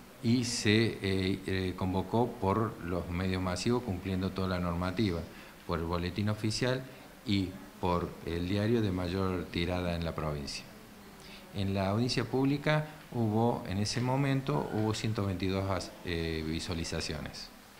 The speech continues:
El aumento, en realidad, es de, eh, Edesal solicitó un treinta, un treinta y cinco por ciento, y nosotros, después de la audiencia pública, eh, bueno, hicimos el estudio correspondiente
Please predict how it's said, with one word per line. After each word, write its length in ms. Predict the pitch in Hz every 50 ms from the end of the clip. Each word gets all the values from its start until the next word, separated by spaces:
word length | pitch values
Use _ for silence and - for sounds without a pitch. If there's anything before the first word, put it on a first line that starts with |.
| - - -
El 120 | 104 101
aumento, 600 | 110 110 113 127 143 147 147 143 151 147 147 151 - - - - - - - - - - - -
en 240 | - 92 92 90 82
realidad, 560 | 95 98 95 95 101 104 107 117 123 127 123 - - - -
es 420 | - 107 113 113 - - - 87 82
de, 400 | 98 98 101 107 113 98 - - -
eh, 680 | 95 92 90 87 87 87 87 87 85 85 82 80 - - - - -
Edesal 600 | 85 90 92 92 90 - - 123 131 135 135 135
solicitó 760 | - - - 95 95 92 - - 90 - - 113 123 131 - - - - - -
un 180 | - 95 95 -
treinta, 420 | - 107 117 120 123 113 123 123
un 100 | 117 107
treinta 260 | 92 - 98 87 82 92
y 40 |
cinco 260 | - - 107 95 107 98
por 180 | - 117 110
ciento, 500 | 110 - 139 131 120 117 117 135 135 135 135 - - - - - - - - - -
y 160 | 143 139 139
nosotros, 440 | 135 127 117 - 139 131 131 123 113
después 300 | 110 107 113 131 123 123
de 60 | 120
la 100 | 113 117
audiencia 380 | 120 120 123 120 113 - 131
pública, 680 | 113 - 143 135 127 123 123 123 123 - 143 143 151 156 - - - - - - - -
eh, 200 | 90 90 90 90
bueno, 260 | 92 98 92 92 90 90 98 110
hicimos 500 | 90 - - 107 101 104 101 98 98 98
el 100 | 95 92
estudio 360 | 95 95 - - 107 107 104
correspondiente 880 | - 101 - 95 95 - - 107 110 110 117 120 120 117 120 131 131